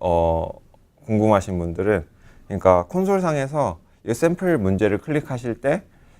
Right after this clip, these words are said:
어, 위에 보시면 언어를 선택할 수 있는 란이 있어요. 그거를 일본어로 변경하신 다음에 샘플 문제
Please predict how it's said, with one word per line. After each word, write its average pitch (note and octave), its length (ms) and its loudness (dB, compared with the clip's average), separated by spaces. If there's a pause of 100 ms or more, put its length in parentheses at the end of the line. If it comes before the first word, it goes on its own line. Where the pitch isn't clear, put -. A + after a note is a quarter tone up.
(120)
어, F2 500 2
위에 A2+ 240 6
보시면 G2+ 460 -2
언어를 C#3+ 400 4
선택할 C#3+ 340 -8
수 A2 140 -10
있는 F2+ 240 -2
란이 E2 200 -4
있어요. F2+ 380 -2
그거를 F2 300 4
일본어로 A2 500 2
변경하신 F2+ 580 -2
다음에 A2 500 -4 (340)
샘플 C#3+ 320 -2
문제 F#2 440 2